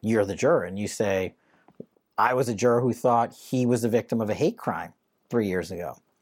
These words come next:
Now I'm on this jury and I'm impaneled and charged with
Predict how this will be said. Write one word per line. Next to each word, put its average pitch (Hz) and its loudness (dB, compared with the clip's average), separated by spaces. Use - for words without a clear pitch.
Now 139 4
I'm 147 2
on 139 0
this 131 -2
jury 156 4
and 113 -2
I'm 117 0
impaneled 117 -2
and 107 -2
charged 113 0
with 107 0